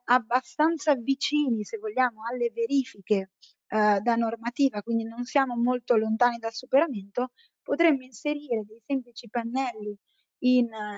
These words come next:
in polistirolo, comunque in alleggerito, un E P S per esempio, e creare in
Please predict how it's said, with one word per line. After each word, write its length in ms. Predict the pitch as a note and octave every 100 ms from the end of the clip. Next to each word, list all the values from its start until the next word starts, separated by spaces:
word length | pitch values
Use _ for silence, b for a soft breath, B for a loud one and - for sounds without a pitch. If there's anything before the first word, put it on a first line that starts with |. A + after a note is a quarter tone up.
| -
in 100 | G#3
polistirolo, 760 | G3+ G#3 G#3 A3 F#3+ A3 A3 G#3
comunque 380 | G#3 B3 A#3+ G#3
in 80 |
alleggerito, 760 | G3+ G3+ G3+ F#3+ F3 A3+ - F#3 F#3+
un 120 | G3+
E 60 |
P 120 | - G#3 A3+ G3+
S 200 | - F3
per 120 | G3+
esempio, 580 | C#4 A3 F#3 F#3 B3 B3 b b -
e 120 | C4+
creare 680 | E4 E4 D4+ A3+ G#3 G3 _ -
in 240 | C4 A#3